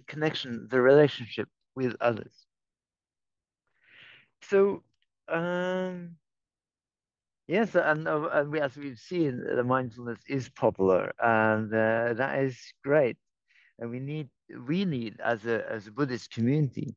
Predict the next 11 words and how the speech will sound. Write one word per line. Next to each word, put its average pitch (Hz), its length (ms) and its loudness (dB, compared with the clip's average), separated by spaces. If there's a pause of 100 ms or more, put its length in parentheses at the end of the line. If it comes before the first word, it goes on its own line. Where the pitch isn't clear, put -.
(220)
need 120 240 0
to 123 80 -4
give 135 400 4
that 110 240 4 (140)
mindfulness 117 760 -4
field 104 340 2 (140)
depth 110 380 0 (320)
and, 113 680 0
um, 113 340 -6 (1600)
altruism, 139 760 0 (120)
wisdom. 113 560 2